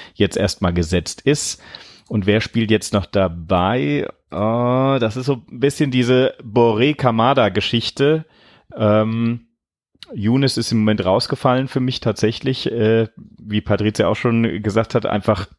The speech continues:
er ist einfach weit weg. Ob's im, im, im Verlauf des, der Saison jetzt noch zurückko-, äh, er zurückkommt oder überhaupt uns zur Verfügung steht, werden wir sehen. Ähm, nee, an der Stelle würde ich tatsächlich sagen,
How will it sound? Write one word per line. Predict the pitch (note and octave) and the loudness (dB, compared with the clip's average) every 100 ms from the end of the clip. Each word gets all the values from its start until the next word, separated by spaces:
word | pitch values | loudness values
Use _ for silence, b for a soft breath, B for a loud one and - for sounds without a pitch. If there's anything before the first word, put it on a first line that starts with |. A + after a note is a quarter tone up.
| _ _ - | _ _ -8
er | F#2+ | -4
ist | G#2 | 0
einfach | G#2 G#2 F#2+ | 0 -2 0
weit | F#2 F2+ | 0 2
weg. | B2 - | 0 0
Ob's | G#2 - | -4 -2
im, | A2+ G2 F#2+ | -2 -2 -4
im, | G#2+ F#2+ | -6 -2
im | F#2+ F#2+ F#2+ F2+ | 0 -2 -4 -2
Verlauf | F#2+ F#2 - | 2 2 2
des, | G#2 - B B B | -2 -2 B B B
der | G2+ | 0
Saison | F#2 F2+ G#2+ A#2 | 2 2 2 4
jetzt | G#2+ - | 2 -2
noch | G2+ | -2
zurückko-, | - G2+ - A2 - | -2 -2 0 0 2
äh, | G#2+ F2 | 2 2
er | G#2 | 2
zurückkommt | - G2+ - A2+ G#2 | 0 -2 -2 -6 -6
oder | - G2 | -4 -4
überhaupt | G2 F#2+ - | -2 -2 -4
uns | G2+ - | -8 -6
zur | G2 | -4
Verfügung | F#2+ F2 A2+ A2+ | -4 -4 -6 -6
steht, | - F#2+ | -8 -6
werden | G2 | -4
wir | F#2 E2+ | -4 -4
sehen. | F2+ A#2 C#3 - B B B - | -2 0 -2 -8 B B B -4
Ähm, | A2+ A2 A2 | 2 2 2
nee, | A#2+ B2 | 0 0
an | A2 | 0
der | C3+ | 0
Stelle | - C#3+ C3+ | 2 0 0
würde | C#3+ | -2
ich | |
tatsächlich | - A#2+ D3 - C3+ | -2 0 -2 -2 -2
sagen, | C3 B2+ C3 B2+ | 0 0 0 -6